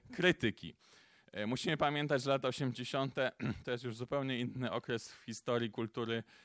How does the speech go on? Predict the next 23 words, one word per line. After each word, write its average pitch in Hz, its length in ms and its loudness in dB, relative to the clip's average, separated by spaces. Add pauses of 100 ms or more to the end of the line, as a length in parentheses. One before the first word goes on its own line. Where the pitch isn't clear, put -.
(100)
Stanów 117 340 -4
Zjednoczonych. 110 640 -4
To 113 120 -4
jest 110 160 -2
okres, 110 460 -2 (380)
e, 107 160 -2
takiego 107 460 4
wyraźnego, 110 720 4
mm, 95 880 0
konserwatywnego 117 840 2
zwrotu. 113 480 2
W 120 60 2
związku 135 360 -2
z - 60 -8
tym, 127 160 -2
no, 123 120 4
łamanie 131 600 4
pewnych 120 280 0
społecznych 117 500 0
tabu 117 300 2
nie 113 160 4
było 120 360 10 (280)
zbyt 107 400 -2